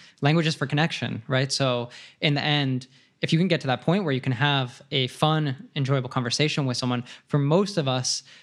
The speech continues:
I think, you know, probably eighty percent of the cases, we can come back to eighty twenty, that's probably going to be a level where most of your objectives with that language will be met. And maybe you need to hone in on some specific things, depending, maybe if you're using it at work,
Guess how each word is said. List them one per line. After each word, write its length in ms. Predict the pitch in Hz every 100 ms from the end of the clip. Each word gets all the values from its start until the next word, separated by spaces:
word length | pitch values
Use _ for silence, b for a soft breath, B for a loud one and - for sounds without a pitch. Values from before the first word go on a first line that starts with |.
| B -
I 60 |
think, 400 | 139 135 127 -
you 60 | 139
know, 220 | 131 117 -
probably 320 | 139 127 127 - -
eighty 200 | 156 135
percent 220 | 131 147
of 40 |
the 60 | 127
cases, 320 | 135 147 135
we 80 | 131
can 100 | 123
come 80 | 143
back 180 | 139 135
to 100 | 151
eighty 160 | 135
twenty, 300 | 131 143 135 135 B B
that's 180 | 151 135 -
probably 500 | - 156 156 143 143
going 220 | 143 143
to 100 | 135
be 140 | 135 131
a 60 |
level 360 | 127 127 135 127
where 500 | 127 123 117 120 -
most 320 | - 156 143
of 40 | -
your 120 | 139
objectives 720 | 127 147 135 135 117 - - _
with 140 | 139 139
that 140 | 127
language 260 | 127 123 127
will 80 |
be 120 | 120 117
met. 460 | 120 131 123 - - B B
And 100 | 131
maybe 200 | 127 131
you 100 | 135
need 180 | 139 135
to 280 | - 127 113 - -
hone 200 | - 165
in 140 | 165 156
on 240 | 131 135
some 220 | - -
specific 360 | 120 135 135 131
things, 220 | 175 185
depending, 420 | 139 131 127 123 120
maybe 420 | 135 135 131 123 B B
if 100 | -
you're 100 | 143
using 180 | 139 135
it 100 | 127
at 60 | 139
work, 400 | 147 147 -